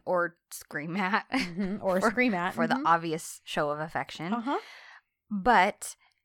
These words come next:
Speaker 1: John, s-, instead of flipping out, says, "I guess I was being a little selfish,
Speaker 2: Mm-hmm.
Speaker 1: bringing you to the cottage
Speaker 2: Mm-hmm.
Speaker 1: because I was still there and you were clearly distracted."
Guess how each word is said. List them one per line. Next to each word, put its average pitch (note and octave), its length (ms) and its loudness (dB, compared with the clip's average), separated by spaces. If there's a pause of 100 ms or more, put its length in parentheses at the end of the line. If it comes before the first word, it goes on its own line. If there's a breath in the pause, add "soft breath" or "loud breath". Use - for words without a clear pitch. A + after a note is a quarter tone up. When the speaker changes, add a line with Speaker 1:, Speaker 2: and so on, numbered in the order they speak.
(380)
Speaker 1:
John, G#3+ 680 6
s-, - 320 -12
instead G3+ 720 8
of F3 180 0
flipping D#3 520 -6
out, C#3+ 400 2
says, E3 420 0 (180)
"I F3+ 120 0
guess F3+ 220 -2
I F3+ 60 -2
was E3 160 -4
being C#3 220 -6
a B2 120 -8
little - 180 -8
selfish, - 500 -8
Speaker 2:
Mm-hmm. F#3 140 -12
Speaker 1:
bringing F3 320 -2
you D#3+ 100 -6
to - 120 -12
the F3 100 -14
cottage C#3 600 -8
Speaker 2:
Mm-hmm. D#3+ 380 -18
Speaker 1:
because F3 420 -4
I D#3+ 140 2
was F#3 160 -4
still C4 220 -2
there A3 600 2
and E3+ 400 -6
you E3 200 -12
were E3 120 -6
clearly F#3+ 360 -8
distracted." E3+ 760 -2